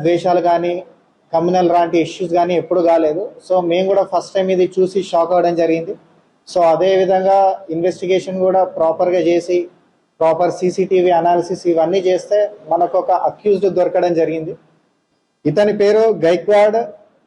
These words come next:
కైలాష్ కుమార్. ఇతని ఏజ్ ఫిఫ్టీ త్రీ ఇయర్స్. ఇతను సీనియర్ క్లర్క్గా హెవీ వాటర్ ప్లాంట్లో చేస్తున్నాడు. So, ఇతను గత నవంబర్ నెల నుంచి కూడా ఇటువంటి లెటర్స్ మన హిందూస్ పైన, ముస్లిమ్స్ పైన,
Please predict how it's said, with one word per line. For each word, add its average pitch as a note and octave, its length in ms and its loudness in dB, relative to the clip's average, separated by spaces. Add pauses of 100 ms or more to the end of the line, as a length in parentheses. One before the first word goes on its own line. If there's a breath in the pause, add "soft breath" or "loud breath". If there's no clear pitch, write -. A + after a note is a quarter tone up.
కైలాష్ G3 440 2
కుమార్. D3+ 260 -2 (440)
ఇతని F3+ 320 -2
ఏజ్ F#3 120 0 (180)
ఫిఫ్టీ G3 300 -6
త్రీ F#3+ 200 2
ఇయర్స్. F#3 280 0 (1120)
ఇతను G#3+ 240 0 (100)
సీనియర్ A3 440 2
క్లర్క్గా G#3 480 2 (320)
హెవీ G3+ 240 2
వాటర్ F#3+ 280 0
ప్లాంట్లో F#3 360 0 (120)
చేస్తున్నాడు. E3 520 -6 (1000)
So, F#3+ 100 0 (200)
ఇతను G3 320 2 (180)
గత F3 140 0 (120)
నవంబర్ F#3+ 460 2
నెల F#3 240 0
నుంచి F#3+ 260 -10 (580)
కూడా F#3+ 220 2 (200)
ఇటువంటి F3+ 340 -2 (100)
లెటర్స్ D#3+ 400 -2 (880)
మన D#3 120 0 (380)
హిందూస్ E3+ 400 0
పైన, E3 180 0 (200)
ముస్లిమ్స్ E3+ 460 -4
పైన, D#3+ 200 0